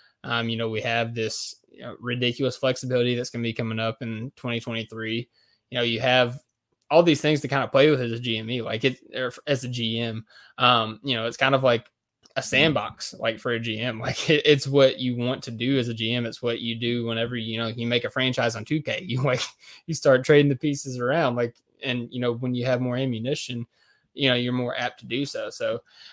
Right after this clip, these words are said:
I think it could be Presti's taking a step back from scouting as, you know, our picks start to get lower, you know, in the range where, like, not, not that they're not so important, but that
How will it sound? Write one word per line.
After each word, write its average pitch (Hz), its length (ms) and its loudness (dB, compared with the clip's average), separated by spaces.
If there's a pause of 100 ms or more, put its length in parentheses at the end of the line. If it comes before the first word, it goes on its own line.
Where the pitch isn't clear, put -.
(160)
I 135 160 2
think 147 260 0
it - 140 -8
could 170 180 2
be 139 140 2
Presti's 135 400 2
taking 131 280 -2
a 117 40 -6
step 120 320 -2
back 135 220 -2
from 117 120 -12
scouting 131 640 -2
as, 123 340 -4
you 123 100 -8
know, 117 220 -6 (400)
our 131 100 0
picks - 360 2
start 135 380 0
to 131 100 -2
get 123 300 2 (520)
lower, 131 760 4 (160)
you 123 140 -10
know, 110 80 -12 (180)
in 131 320 -6
the 120 100 -4
range 117 380 -4
where, 117 200 -2
like, 117 280 -2 (300)
not, 185 340 4
not 175 220 4
that 156 140 4
they're 131 100 4
not 131 400 4
so 165 220 2
important, 165 600 0 (220)
but 131 400 4 (160)
that 117 400 -2